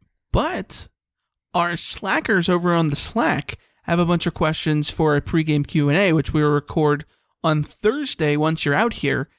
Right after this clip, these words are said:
uh, in the Reign of Troy Radio Studio East, the Arizona studio.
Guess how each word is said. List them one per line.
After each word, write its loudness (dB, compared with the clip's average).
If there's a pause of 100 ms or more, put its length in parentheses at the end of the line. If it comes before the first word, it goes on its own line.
(220)
uh, 0
in 2
the 2
Reign 0
of 0
Troy -2
Radio 2
Studio 0 (600)
East, -2 (500)
the -2
Arizona 2
studio. -2